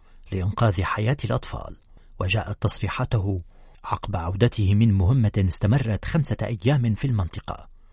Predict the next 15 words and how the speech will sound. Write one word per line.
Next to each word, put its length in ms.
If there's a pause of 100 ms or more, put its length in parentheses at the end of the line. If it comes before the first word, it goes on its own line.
(420)
حيث 300
وصف 360
الوضع 320
الإنساني 540
بأنه 460
غير 320
إنساني 460
بشكل 360
لا 160
يصدق. 880 (760)
وكشف 400
شايبان 420
عن 140
أرقام 460
صادمة، 400